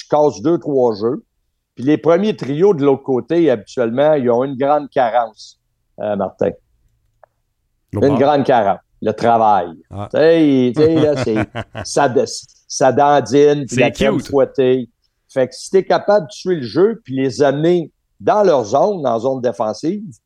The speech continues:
Speaker 1: dans leur zone défensive, ben là, tu peux commencer à changer, puis tu passes beaucoup plus de temps en zone offensive. Donc, il, moi, je pense que c'est ça qui arrive. T'as un Madison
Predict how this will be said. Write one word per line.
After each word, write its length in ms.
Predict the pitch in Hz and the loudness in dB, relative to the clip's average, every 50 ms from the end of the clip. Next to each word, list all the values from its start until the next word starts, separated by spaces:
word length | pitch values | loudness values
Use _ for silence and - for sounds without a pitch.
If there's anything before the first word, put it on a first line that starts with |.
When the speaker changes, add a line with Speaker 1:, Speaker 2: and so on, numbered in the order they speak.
| _ _ | _ _
Speaker 1:
dans 180 | - 123 147 180 | 0 2 2 4
leur 180 | 190 175 147 | 4 4 4
zone 200 | 131 143 139 139 | 4 2 2 2
défensive, 640 | 127 127 113 - 117 117 107 - 143 165 196 185 170 - _ _ _ _ _ _ _ _ _ _ | 2 0 0 0 -2 -2 -2 -2 -4 -6 -6 -6 -10 -18 _ _ _ _ _ _ _ _ _ _
ben 160 | - 117 110 123 | 0 2 2 4
là, 120 | 175 202 | 2 2
tu 100 | - - - | 0 -2 -6
peux 120 | - 147 | -8 -6
commencer 400 | - - 127 123 120 117 - - | -4 -2 -2 0 -2 -2 0 0
à 80 | 147 139 | 0 0
changer, 600 | - - 127 110 107 104 101 104 120 147 190 - _ _ _ _ _ _ | -2 -2 -2 -2 -2 -2 -2 -2 -4 -4 -6 -10 _ _ _ _ _ _
puis 100 | _ - - | _ -20 -20
tu 100 | - - | -14 -6
passes 300 | - 123 120 117 110 90 | -2 0 2 0 0 -2
beaucoup 320 | 95 110 135 131 - 151 | -4 -4 -4 -4 -6 -8
plus 200 | 120 - - 117 101 | -10 -8 -8 -10 -10
de 40 | - | -4
temps 260 | - 135 131 127 123 | 0 2 2 2 2
en 40 | 113 | 2
zone 220 | 110 120 120 120 | 2 2 2 0
offensive. 600 | 113 - - 104 101 98 - 147 165 175 143 101 | 0 -2 -4 -6 -6 -6 -6 -6 -6 -6 -6 -2
Donc, 260 | 90 117 113 113 - _ | 0 0 0 -2 -4 _
il, 260 | - 117 113 110 101 _ _ _ _ _ _ - | -4 -2 -2 -2 -4 _ _ _ _ _ _ -2
moi, 100 | 131 139 | -2 0
je 60 | 127 - | -2 -2
pense 340 | - - 135 143 139 - - | -2 -2 0 0 -2 -2 -6
que 60 | - | -10
c'est 60 | 104 - | -6 -4
ça 120 | 147 135 | -4 -2
qui 120 | - - | 0 0
arrive. 300 | 113 98 98 127 151 170 - | 0 2 2 0 -2 -4 -2
T'as 120 | - 123 110 | -2 0 0
un 60 | 107 | 2
Madison 540 | 110 117 123 123 123 120 - - 156 147 | 2 0 0 0 0 -2 0 0 -2 -2